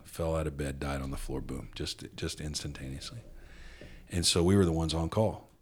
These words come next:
And I remember pulling up to their house, walking up that sidewalk, just opening the door, walking in. There was, like, a little mud room, and then I turned left and went down this long hallway into the kitchen.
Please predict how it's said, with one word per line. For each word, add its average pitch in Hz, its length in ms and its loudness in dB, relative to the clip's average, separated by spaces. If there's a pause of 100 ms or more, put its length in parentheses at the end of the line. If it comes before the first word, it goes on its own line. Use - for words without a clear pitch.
And 82 120 0
I 95 100 8
remember 87 580 6
pulling 90 340 2
up 92 120 2
to 90 100 2
their 95 160 2
house, 73 500 -2
walking 80 380 0
up 85 180 0
that 82 380 0
sidewalk, 73 720 2 (720)
just 87 240 0 (200)
opening 90 400 4
the 87 60 6
door, 85 300 4
walking 80 420 2
in. 73 320 2 (480)
There 76 80 -6
was, 78 120 0
like, 82 180 0
a - 20 -2
little 80 200 2
mud 82 300 2
room, 80 500 2 (360)
and 80 160 -2
then 78 100 2
I 78 140 0
turned 92 400 2
left 82 320 2
and 80 100 0
went 80 120 0
down 78 140 -2
this 73 120 -4
long 82 300 2
hallway 80 420 4
into 76 160 -2
the 71 80 -6
kitchen. 69 480 -4